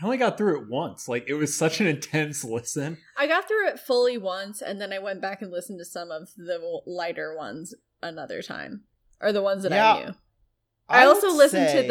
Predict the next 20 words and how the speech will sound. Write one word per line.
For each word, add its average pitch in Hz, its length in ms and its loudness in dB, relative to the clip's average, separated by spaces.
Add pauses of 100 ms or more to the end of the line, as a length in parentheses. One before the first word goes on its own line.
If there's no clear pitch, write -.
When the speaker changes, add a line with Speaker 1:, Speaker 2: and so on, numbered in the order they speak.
(300)
Speaker 2:
the, 208 60 2
the 208 160 0
censored 214 580 -2
version 180 420 -2
of 165 220 -10
The 185 140 -4
Real 165 200 -4
Slim 175 280 -8
Shady, - 320 -6
which 170 180 -8
was 180 220 -8
fun. 165 360 -8 (680)
Speaker 3:
Yeah. 104 300 -4 (600)
I 233 140 6
would 392 140 2
say 349 200 0
everything 196 720 -2 (140)
up - 300 -2
to, 170 100 -6
like, 117 420 -4